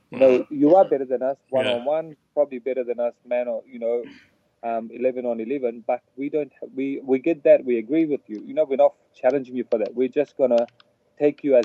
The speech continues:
Speaker 1: deep as we can and put you under pressure, and we just wanna beat you on the day.
Speaker 2: Okay, hold on to that thought. That, that's
Speaker 1: Sorry.
Speaker 2: li-, that's later in the show. I wanna talk about the dress room and overall culture and off-the-field culture of, you know, the stardom or the so-called stardom in New Zealand.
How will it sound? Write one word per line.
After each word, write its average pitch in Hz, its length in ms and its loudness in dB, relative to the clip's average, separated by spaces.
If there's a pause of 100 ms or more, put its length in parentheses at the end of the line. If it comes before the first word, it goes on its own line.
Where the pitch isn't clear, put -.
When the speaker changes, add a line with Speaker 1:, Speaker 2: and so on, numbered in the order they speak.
(140)
Speaker 1:
deep 160 260 -4
as 139 180 -2
we 127 140 -6
can 131 420 -2
and 123 220 -14
put 151 140 -2
you 135 140 0
under 120 140 -2
pressure, 131 540 0
and 117 140 -6
we 110 80 -2
just 123 200 -8
wanna 110 160 -2
beat 110 200 -8
you 117 120 -8
on 110 80 -8
the 110 60 -8
day. 101 200 -2 (420)
Speaker 2:
Okay, 143 180 -2
hold 175 200 4
on 208 120 2
to 170 80 4
that 151 240 4
thought. 110 200 -4
That, 123 340 -4
that's 123 220 2
Speaker 1:
Sorry. 113 120 2
Speaker 2:
li-, 123 100 -4
that's 131 220 -4
later 131 240 0
in 127 80 -2
the 120 80 -4
show. 117 240 -4
I 117 100 -2
wanna 123 240 -4
talk 120 240 -4
about 120 260 -2
the 117 100 -2
dress 113 360 -6
room 117 280 -8 (440)
and 113 120 -6
overall 120 420 0
culture 117 540 -4
and 110 240 -6
off-the-field 123 560 -4
culture 113 360 -4
of, 107 260 -10
you 123 100 -10
know, 110 140 -10
the 107 80 -10
stardom 113 560 -4
or 113 160 -4
the 123 80 -4
so-called 113 460 -6
stardom 110 360 -8
in 110 60 -10
New 110 120 -8
Zealand. 104 280 -10